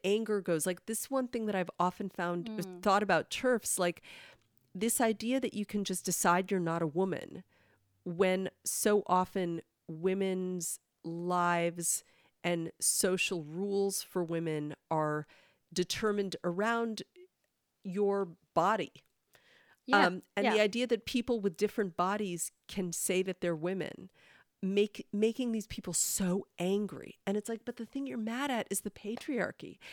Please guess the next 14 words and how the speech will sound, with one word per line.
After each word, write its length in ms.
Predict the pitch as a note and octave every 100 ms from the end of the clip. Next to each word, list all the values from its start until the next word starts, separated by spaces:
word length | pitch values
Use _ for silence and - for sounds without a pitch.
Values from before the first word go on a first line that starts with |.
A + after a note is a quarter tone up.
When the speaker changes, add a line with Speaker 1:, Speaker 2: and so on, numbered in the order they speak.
| - -
Speaker 1:
It's 140 | -
not 200 | D4+ G#4
trans 480 | - F#3+ A3+ E4+ -
people. 560 | - C3 - - A#3+ - - -
Like, 160 | A3+ A3
why 140 | A#3+
are 100 | C#4+
you 140 | F4+ G4+
so 180 | F#4+
mad 240 | D4 D4+ E4
at 120 | F#4
the 60 | -
trans 540 | - - B3+ A4+ C5
people? 560 | D4 G3+ - - -